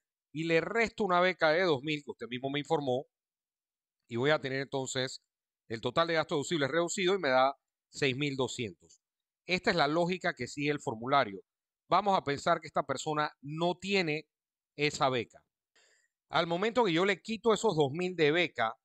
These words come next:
la beca desaparece de monto de total de becas y me queda exactamente la misma cantidad de ocho mil doscientos, es decir, el tope de facturación que puse. O sea, toda la factura que puse, le resto cero, me queda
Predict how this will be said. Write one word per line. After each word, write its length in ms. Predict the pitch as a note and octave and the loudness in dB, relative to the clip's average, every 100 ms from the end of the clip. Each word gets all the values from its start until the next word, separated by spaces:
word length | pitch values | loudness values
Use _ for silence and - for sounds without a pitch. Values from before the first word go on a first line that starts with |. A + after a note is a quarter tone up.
| _ | _
la 220 | B2+ C#3 | 0 2
beca 320 | D#3+ F#3+ G3+ | 2 2 2
desaparece 800 | E3 - D3+ - C3+ E3 F#3 - | 2 2 -2 2 2 2 0 0
de 120 | C3+ B2 | -2 0
monto 260 | D#3 D#3+ | -4 0
de 60 | D#3 | -2
total 280 | B2 D3 D3+ | 0 -2 2
de 80 | |
becas 520 | D#3+ C#3+ - C3 - _ | 4 2 2 -2 -2 _
y 80 | B2+ | -10
me 140 | C#3 | -8
queda 200 | C3+ E3 | -2 2
exactamente 720 | D#3 - G#3 F#3+ F#3 F3 E3 F3 | 2 0 -2 -2 -2 -4 -4 -2
la 120 | C3 | -2
misma 420 | C#3 D3+ D#3 D#3+ _ _ _ _ _ | -2 0 0 0 _ _ _ _ _
cantidad 340 | C3 C3 C#3+ | -4 -2 2
de 60 | D3+ | 2
ocho 180 | D#3 B2 | 2 -4
mil 120 | D3+ | -4
doscientos, 480 | D#3+ - D3+ D3 D3 | -4 -2 -6 -4 -2
es 60 | |
decir, 360 | C#3 - D3 C#3+ - _ _ _ - | -2 -4 -6 -6 -8 _ _ _ -8
el 240 | B2+ A#2 _ | -8 -8 _
tope 500 | - F#3 F#3+ F#3 - _ _ _ | -2 0 0 -2 -4 _ _ _
de 140 | C#3+ D3+ | -2 0
facturación 560 | E3 C3+ C3+ C3+ D#3+ | 0 -2 -4 -4 -6
que 100 | C#3+ | -8
puse. 280 | C#3 D#3+ - | -8 -8 -8
O 40 | |
sea, 180 | G2+ C#3 | -2 -2
toda 180 | - C3+ | 0 -2
la 60 | C3 | -2
factura 260 | C#3+ D#3+ | -2 -2
que 80 | D#3+ | -2
puse, 340 | G3+ - D#3+ - _ _ _ _ | -4 -4 -4 -6 _ _ _ _
le 140 | G2 A2+ | -4 0
resto 320 | C#3+ E3 G3 | 0 0 -2
cero, 320 | - G#3 F#3+ | -2 0 0
me 140 | F#3 - | -4 -4
queda 400 | C3+ C3+ C3 | 0 2 2